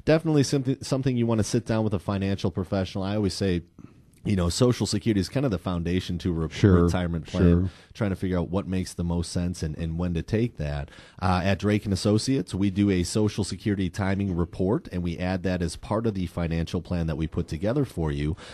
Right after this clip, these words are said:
Speaker 1: Uh, it's part of that three sixty approach. There's five hundred different ways you can take Social Security. One of those is gonna make sense in your plan, but we just have to figure out which one it is.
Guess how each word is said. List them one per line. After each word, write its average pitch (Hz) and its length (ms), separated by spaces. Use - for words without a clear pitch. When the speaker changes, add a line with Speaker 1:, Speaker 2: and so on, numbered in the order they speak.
Speaker 1:
Uh, 98 220
it's 147 160
part 175 180
of 156 60
that 151 160
three 147 160
sixty 143 400
approach. 113 380
There's 80 180
five 98 260
hundred 104 220
different 92 300
ways 95 200
you 90 80
can 90 120
take 95 240
Social 85 340
Security. 78 540
One 107 240
of 123 60
those 101 240
is 92 120
gonna 92 180
make 90 200
sense 92 300
in 87 60
your 85 140
plan, 110 320
but 80 80
we 90 160
just 87 220
have 85 120
to 85 100
figure 76 300
out 71 160
which 78 220
one 71 180
it - 140
is. - 420